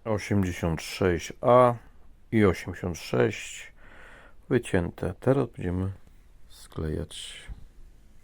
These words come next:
Mamy zrobione. Jednak,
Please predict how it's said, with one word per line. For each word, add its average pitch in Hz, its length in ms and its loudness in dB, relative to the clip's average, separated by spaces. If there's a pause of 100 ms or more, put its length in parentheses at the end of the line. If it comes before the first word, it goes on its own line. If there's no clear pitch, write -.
(1400)
Mamy 101 320 2
zrobione. 90 640 0 (1200)
Jednak, 95 640 -2